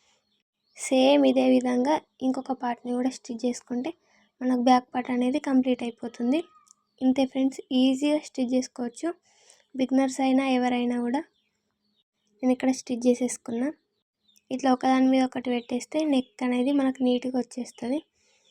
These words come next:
తర్వాత షోల్డర్స్ జాయింట్ చేసుకోవడమే. షోల్డర్స్ జాయింట్ చేసేటప్పుడు ఎప్పుడైనా సరే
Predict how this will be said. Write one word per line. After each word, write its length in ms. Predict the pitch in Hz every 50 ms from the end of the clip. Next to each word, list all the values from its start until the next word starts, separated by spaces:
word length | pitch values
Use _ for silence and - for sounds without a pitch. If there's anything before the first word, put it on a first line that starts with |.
| _ _ _ _ _ _ _ _ _ _ _ _ _ _ _ _ _ _ _ -
తర్వాత 340 | 285 269 269 262 254 254 294
షోల్డర్స్ 540 | 285 - - 302 277 262 262 262 262 254 -
జాయింట్ 340 | _ 262 240 240 240 240 240
చేసుకోవడమే. 640 | 240 233 233 233 - _ - 247 226 226 240 285 339 370 _ _ _ _ _ _ _ _ _ _ _ _ _ _
షోల్డర్స్ 440 | 277 277 277 269 269 277 285 269 - -
జాయింట్ 320 | 277 262 254 262 254 254
చేసేటప్పుడు 600 | 262 254 254 254 - 254 - 254 247 - - 262
ఎప్పుడైనా 560 | 262 247 240 - _ - 247 247 240 240 247 254
సరే 280 | - 240 233 233 294